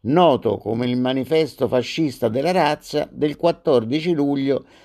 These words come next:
millenovecentotrentotto, e dalla comparsa della rivista La difesa della razza.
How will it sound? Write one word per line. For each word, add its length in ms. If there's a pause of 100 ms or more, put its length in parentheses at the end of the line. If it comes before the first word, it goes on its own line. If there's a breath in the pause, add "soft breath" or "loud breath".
(120)
millenovecentotrentotto, 2000 (520 soft breath)
e 140
dalla 240
comparsa 840
della 280
rivista 560
La 100
difesa 460
della 200
razza. 560